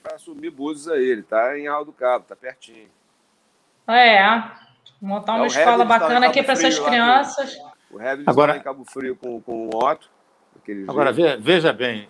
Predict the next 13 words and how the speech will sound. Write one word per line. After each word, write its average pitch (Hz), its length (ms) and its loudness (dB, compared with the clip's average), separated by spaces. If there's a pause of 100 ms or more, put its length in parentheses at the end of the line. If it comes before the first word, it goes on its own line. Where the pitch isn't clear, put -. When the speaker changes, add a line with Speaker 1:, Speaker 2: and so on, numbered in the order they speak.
(120)
Speaker 3:
a 113 100 -12
Giza 147 240 -6
tá 139 140 -8
falando 117 500 -10
que 113 140 -16
precisa 131 680 -8 (580)
um 127 60 -12
bom 120 260 -2
professor 113 680 -2 (140)
em, 117 400 -8 (640)
em, 104 400 -8
em 98 40 -10
Búzios. 95 640 0